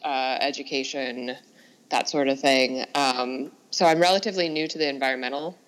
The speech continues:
sector. Um, before coming to the Alliance, I was working in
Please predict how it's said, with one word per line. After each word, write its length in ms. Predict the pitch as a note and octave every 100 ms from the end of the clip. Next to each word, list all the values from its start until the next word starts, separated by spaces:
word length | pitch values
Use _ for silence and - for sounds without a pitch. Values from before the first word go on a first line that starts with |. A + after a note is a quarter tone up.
| -
sector. 600 | F#3 E3+ - G3+ A3+ A3+ - -
Um, 600 | D3 C3+ C3 B2+ C3 E3 _ - - -
before 260 | F#3 F#3 E3
coming 300 | F3 D#3 D#3+
to 80 |
the 140 | E3 D#3
Alliance, 440 | D3 C#3 C#3+ D3
I 80 | C#3
was 140 | C#3
working 600 | C#3 C#3 D3 D3 C#3 C#3 C3+ -
in 480 | D3+ C#3+ C3+ C3+ B2+